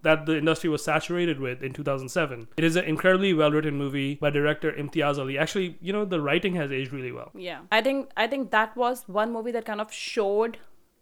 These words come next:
Speaker 2: other people or maybe other directors and et cetera that if the script is nice, then anyone can do a good job.
Speaker 1: Yeah, you, you don't need to have star
Speaker 2: You're,
Speaker 1: power
Speaker 2: you don't
Speaker 1: to
Speaker 2: need
Speaker 1: make a
Speaker 2: to
Speaker 1: good
Speaker 2: have,
Speaker 1: movie.
Speaker 2: yeah, exactly. You don't need, like,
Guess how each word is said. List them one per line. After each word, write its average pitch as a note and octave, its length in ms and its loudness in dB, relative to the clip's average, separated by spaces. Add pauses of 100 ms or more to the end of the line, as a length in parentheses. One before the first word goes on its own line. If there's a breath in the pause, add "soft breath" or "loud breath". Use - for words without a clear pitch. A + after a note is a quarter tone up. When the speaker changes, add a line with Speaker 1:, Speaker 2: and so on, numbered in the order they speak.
(200)
Speaker 2:
other G#3 220 0
people A3 400 -4
or G3+ 80 4
maybe G3 260 -4
other G3 160 0
directors F#3+ 520 -6
and F#3+ 100 -6
et - 80 -12
cetera A3 300 -6
that G#3 320 0
if G#3 160 -6
the G#3+ 80 -6
script - 520 -2 (120)
is A3 280 -2
nice, F#3+ 760 -2
then G3+ 200 -4
anyone A#3+ 380 -2
can G3+ 220 -4
do G3+ 200 -4
a F3+ 60 -8
good F3+ 220 -8
job. - 420 -6
Speaker 1:
Yeah, D3 300 4 (180)
you, D3 220 -2
you D#3 480 -6
don't F3+ 120 6
need F3 120 4
to F3 100 2
have D#3 240 2 (140)
star D#3+ 300 6
Speaker 2:
You're, - 20 6
Speaker 1:
power C#3+ 360 4
Speaker 2:
you B3+ 60 6
don't B3 60 6
Speaker 1:
to B3 60 4
Speaker 2:
need A#3+ 80 2
Speaker 1:
make A#3 80 -2
a - 20 -8
Speaker 2:
to B3 80 0
Speaker 1:
good A#3 80 -2
Speaker 2:
have, G#3 260 6
Speaker 1:
movie. G3 120 -6
Speaker 2:
yeah, F3 160 0
exactly. F3 500 -6
You G3 100 -6
don't A3 140 0
need, A3 260 -4
like, F#3+ 240 -4